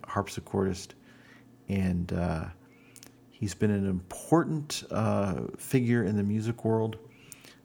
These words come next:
Um, a lot of publishing work in the background, but kind of, uh, unique if you followed the early music world on that label, because basically it was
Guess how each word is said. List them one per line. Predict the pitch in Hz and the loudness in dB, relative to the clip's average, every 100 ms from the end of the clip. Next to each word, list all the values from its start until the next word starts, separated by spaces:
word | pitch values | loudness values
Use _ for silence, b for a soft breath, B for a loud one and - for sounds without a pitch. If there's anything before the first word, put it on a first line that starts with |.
| - - | -12 -2
Um, | 95 90 87 82 82 - - B B - - - - - - | 2 2 0 -2 -8 -16 -20 B B -14 -14 -20 -20 -20 -2
a | |
lot | 98 101 | 2 2
of | 90 - | 0 0
publishing | 135 135 117 123 | 2 2 2 2
work | 117 113 | 2 2
in | 110 | 2
the | 101 | 2
background, | 95 98 95 - 92 95 90 - B B B B - 90 | 2 2 0 0 0 0 -4 -12 B B B B -12 -2
but | 95 92 - - - | 0 0 -8 -20 -12
kind | - 113 120 110 | -4 0 2 2
of, | 104 92 92 | 0 -2 -2
uh, | 98 95 90 90 - - - B B B B - | 2 2 0 -4 -10 -20 -20 B B B B -6
unique | 117 110 110 123 147 - | 0 2 4 2 2 0
if | 104 | 0
you | 110 | 0
followed | 104 - 104 104 | 0 2 2 2
the | - | 2
early | 98 104 | 2 2
music | 101 101 95 101 - | 2 0 -2 -4 0
world | 95 98 95 - - | 4 4 2 -2 -6
on | 90 95 92 | -2 2 2
that | 92 - | 0 -2
label, | 101 101 101 92 | 0 0 2 0
because | 95 92 95 90 90 - - 76 82 87 65 - | -2 -4 0 0 0 -4 -8 -8 -6 -6 -8 -2
basically | 104 104 101 - 95 | 0 0 -4 -2 0
it | 92 | 2
was | 90 92 | 0 -4